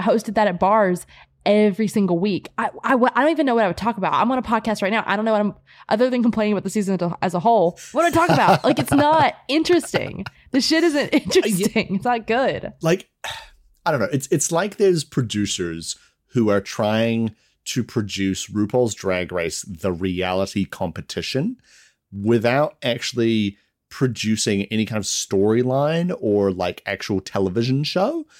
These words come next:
Speaker 2: Like, th-, th-, there's a lot of effort, I think, being put into making sure that the competition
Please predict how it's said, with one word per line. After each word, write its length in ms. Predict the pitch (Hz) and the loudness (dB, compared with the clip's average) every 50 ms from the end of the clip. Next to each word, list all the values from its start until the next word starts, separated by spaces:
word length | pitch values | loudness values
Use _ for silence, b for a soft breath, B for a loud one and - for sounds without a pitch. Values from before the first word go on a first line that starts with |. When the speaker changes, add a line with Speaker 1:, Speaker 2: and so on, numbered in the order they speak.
| b b b | b b b
Speaker 2:
Like, 260 | 123 120 117 113 - | 0 0 0 0 -2
th-, 160 | - 151 190 | -2 0 2
th-, 140 | 175 165 165 | 2 2 4
there's 180 | 156 165 151 147 | 4 4 4 4
a 40 | 147 | 2
lot 200 | 139 143 165 190 | 2 2 2 2
of 100 | 185 147 - | 2 0 -2
effort, 240 | 160 160 - 143 - | -4 -2 0 0 0
I 80 | 113 110 | 0 -2
think, 200 | - 117 117 117 | -2 -2 -2 0
being 200 | 123 110 107 101 | 0 0 0 0
put 200 | - - 151 - | 0 -4 -2 0
into 440 | 135 120 110 - - 113 107 101 b b b b b | 0 -2 -2 0 0 0 0 0 b b b b b
making 400 | 107 104 113 120 127 - 139 127 | -2 0 2 2 2 0 0 -2
sure 200 | 117 - - 117 110 | 0 0 0 0 0
that 100 | 113 92 | 0 -4
the 80 | 101 95 | -4 -6
competition 1040 | - - - - 127 117 - 87 - - - - 147 - - 107 92 85 82 82 | -6 -4 -2 -2 -2 -2 -2 -6 -6 -6 -4 -4 -2 -2 -2 -4 -4 -6 -8 -14